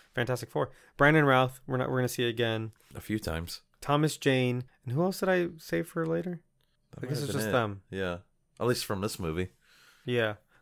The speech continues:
Speaker 1: God, what a cast.
Speaker 2: Yeah.
Speaker 1: What a cast. All right, so that's been Keep or Cancel. That was fun.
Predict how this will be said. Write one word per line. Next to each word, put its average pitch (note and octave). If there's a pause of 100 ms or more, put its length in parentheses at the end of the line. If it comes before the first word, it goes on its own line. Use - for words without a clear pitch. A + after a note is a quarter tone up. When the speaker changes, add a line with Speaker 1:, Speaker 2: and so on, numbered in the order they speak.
Speaker 1:
God, D3
what E3
a C3
cast. G#2 (420)
Speaker 2:
Yeah. C#3+
Speaker 1:
What D3+
a C3
cast. A2 (240)
All D3
right, A#2+
so -
that's D#3+
been C3
Keep A#2
or G2+
Cancel. G#2
That A#2
was G2
fun. F2